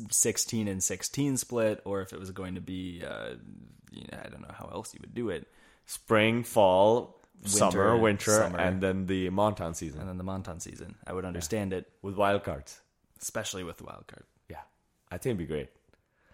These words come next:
Speaker 2: Uh, by the way, so, so I, th-, I,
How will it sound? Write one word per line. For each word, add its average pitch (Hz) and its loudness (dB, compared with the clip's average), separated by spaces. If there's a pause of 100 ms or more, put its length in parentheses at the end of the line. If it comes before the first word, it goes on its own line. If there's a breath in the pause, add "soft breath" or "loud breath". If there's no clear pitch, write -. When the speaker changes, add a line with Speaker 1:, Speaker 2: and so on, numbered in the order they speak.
(160 soft breath)
Speaker 2:
Uh, 123 10
by 147 6
the 214 4
way, 135 6
so, 139 4
so - 4
I, 165 6
th-, - -4
I, 139 -2